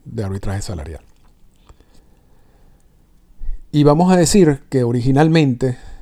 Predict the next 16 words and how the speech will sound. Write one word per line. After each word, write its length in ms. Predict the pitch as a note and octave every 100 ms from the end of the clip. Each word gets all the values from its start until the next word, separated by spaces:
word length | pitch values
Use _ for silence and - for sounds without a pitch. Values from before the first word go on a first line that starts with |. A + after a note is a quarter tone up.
| - -
esa 260 | B2 C3+
fue 120 | -
la 80 | A#2+
estructura, 480 | - A#2 F3 D#3+ - - - - - - - - - B3 _ _ _ _ B3 B3 _ _ _ _ _ _ _ - C3
dos 220 | B2+ C3
y 60 |
cuatro. 380 | B2 D#3 - - _ - - - - - - - C4 _ _ _ _ _ _ _ - - - -
Porque 460 | D3+ C#3 D#3 - -
esa 320 | E3 - F#3+
era 140 | F#3+
la 80 | F3
estructura 560 | - D#3 C#3 G#3 D3 C3
que 100 | B2+
venía 300 | B2+ C#3 C#3+
también 540 | C#3 C#3 C3+ A2+ A#2 - - - - - _ _ _ _ _ _ _ _ _ _ _ _ _ _ _
del 420 | B2 B2+ B2+ A#2